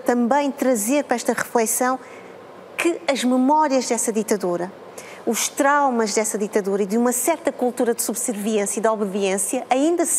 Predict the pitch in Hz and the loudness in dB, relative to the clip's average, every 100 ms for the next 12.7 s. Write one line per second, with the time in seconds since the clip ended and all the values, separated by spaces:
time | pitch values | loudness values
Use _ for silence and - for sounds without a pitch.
0 | - 202 165 - - - - - - - | 0 -2 -2 -6 -8 -8 -20 -18 -10 0
1 | 254 330 320 269 - - 294 202 - - | 2 4 4 0 -2 0 0 0 -4 -14
2 | - - 214 254 233 - - 269 - 208 | -10 -4 0 0 0 -2 0 0 0 -2
3 | 220 202 - 190 - 208 170 - - - | 0 0 0 -2 0 0 0 -2 -8 -10
4 | - - - - - - - 269 - 254 | -14 -20 -20 -16 -14 -14 -2 0 2 2
5 | 311 269 208 202 277 269 220 - 208 208 | 2 2 0 0 0 0 0 0 0 0
6 | 247 - - - - - 247 277 233 269 | 0 -6 -8 -14 -6 -2 0 0 0 0
7 | 254 - 220 240 233 240 240 220 233 311 | 0 0 0 0 0 2 2 2 2 0
8 | 311 262 247 240 220 233 220 - 175 180 | 0 0 2 0 0 -2 0 -2 -2 -2
9 | - - - - - 240 240 277 262 254 | -8 -10 -12 -14 -2 2 4 2 0 2
10 | 226 233 - 277 285 - - 233 220 240 | 2 0 -2 0 0 0 0 2 2 0
11 | 233 - - - 262 254 - 233 - 349 | -4 -12 -16 -4 0 0 0 -4 0 0
12 | 349 - 269 247 226 277 - | 0 -2 -2 0 0 0 0